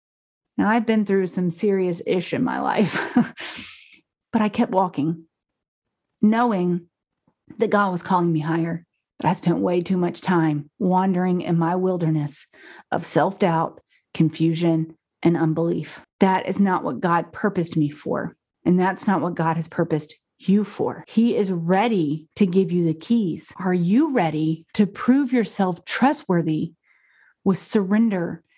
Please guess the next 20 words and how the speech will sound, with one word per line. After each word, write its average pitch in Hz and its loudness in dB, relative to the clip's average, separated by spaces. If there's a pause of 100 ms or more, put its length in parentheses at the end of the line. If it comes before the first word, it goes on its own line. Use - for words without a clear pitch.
(180)
and 196 4
obedient 208 2
steps 214 -2
of 202 -2
faith? 233 0 (540)
So 247 4
how 220 0
does 359 -2
this 339 -2
all 233 2
relate 202 -2
to 185 -2
experiencing 202 -2
supernatural 226 -2
acceleration 170 -2 (260)
through 202 2
building 226 0 (100)
kingdom 202 -2
community? 170 -4 (1500)
Because 208 0